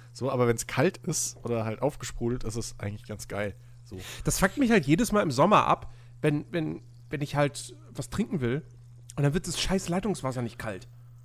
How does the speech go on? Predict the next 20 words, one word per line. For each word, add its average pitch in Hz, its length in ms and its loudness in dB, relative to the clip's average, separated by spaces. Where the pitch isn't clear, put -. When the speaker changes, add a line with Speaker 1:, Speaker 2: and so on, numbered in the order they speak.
Speaker 2:
Oder 160 120 -2
es - 120 -4
dauert 208 360 8
ewig, 139 300 8
bis 110 140 -2
es 104 120 -4
kalt 117 320 0
wird. 110 220 -4
So. 120 280 -2
Wo 156 60 0
ich 143 80 2
mir 185 100 10
auch 202 120 0
denke, 160 280 2
so, 120 240 -4
Speaker 1:
Ähm, 104 400 4
Speaker 2:
es, - 100 -18
es - 60 -16
Speaker 1:
also, 113 420 -2
Tipp. - 240 6